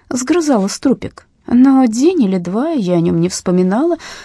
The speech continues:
а когда взглянула, мое тело предательски подчинилось. Я увидела на костяшке только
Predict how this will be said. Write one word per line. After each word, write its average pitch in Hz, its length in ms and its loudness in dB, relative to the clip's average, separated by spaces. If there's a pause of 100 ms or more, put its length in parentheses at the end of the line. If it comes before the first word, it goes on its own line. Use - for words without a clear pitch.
(220)
а 269 120 -2
когда 311 260 2
взглянула, 254 640 4
мое 196 260 4
тело 233 440 -2 (260)
предательски 254 680 -2
подчинилось. - 920 -4 (260)
Я 370 240 -2
увидела 427 380 2
на 254 140 6
костяшке 254 680 -4
только 294 400 -2